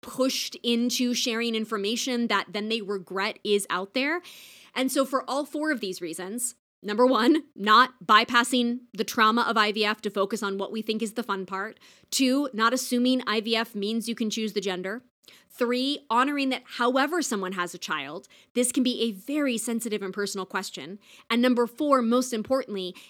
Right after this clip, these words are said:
a child deserves not to have other people know what their parents wished they were,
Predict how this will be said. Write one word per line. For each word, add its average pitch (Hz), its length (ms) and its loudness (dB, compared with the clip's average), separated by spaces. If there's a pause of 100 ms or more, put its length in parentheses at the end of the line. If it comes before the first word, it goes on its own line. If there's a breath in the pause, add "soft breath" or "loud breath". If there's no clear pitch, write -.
(100)
a 233 100 0
child 247 520 0
deserves 196 720 -4
not 220 360 0
to 226 120 -6
have 208 340 -2
other 208 260 -2
people 196 300 -6
know 185 400 -2 (240 soft breath)
what 214 340 0
their 214 160 -2
parents 202 420 -8
wished 190 220 -6
they 190 120 -2
were, 269 380 2